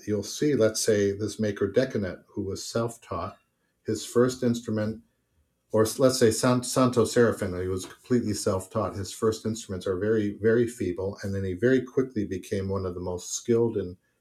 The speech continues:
careful, precise makers that ever lived.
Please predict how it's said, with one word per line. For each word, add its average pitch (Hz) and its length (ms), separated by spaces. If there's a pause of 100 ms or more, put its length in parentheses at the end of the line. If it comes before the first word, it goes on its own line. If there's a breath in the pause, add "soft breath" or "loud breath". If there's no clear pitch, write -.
careful, 101 600 (400)
precise 107 600
makers 95 540
that 90 180 (180)
ever 92 260
lived. 110 460